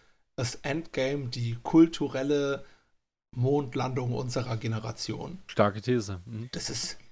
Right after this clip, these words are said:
Speaker 1: der, das ist der Moment. Und ich saß da und, und wenn dann Doctor Strange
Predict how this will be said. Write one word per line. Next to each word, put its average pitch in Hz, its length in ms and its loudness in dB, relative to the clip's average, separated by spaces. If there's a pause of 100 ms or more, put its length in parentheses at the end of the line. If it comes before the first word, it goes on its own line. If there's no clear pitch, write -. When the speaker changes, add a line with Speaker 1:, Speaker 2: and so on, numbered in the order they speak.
(140)
Speaker 1:
der, 117 440 4
das 123 240 -4
ist - 260 -8
der 127 180 4
Moment. 117 500 0 (320)
Und 127 180 -2
ich 120 160 -4
saß 147 320 2
da 131 220 -2
und, 127 420 -6 (580)
und 120 320 -2 (480)
wenn 127 240 0
dann 123 140 -2
Doctor 131 240 -2
Strange 147 560 0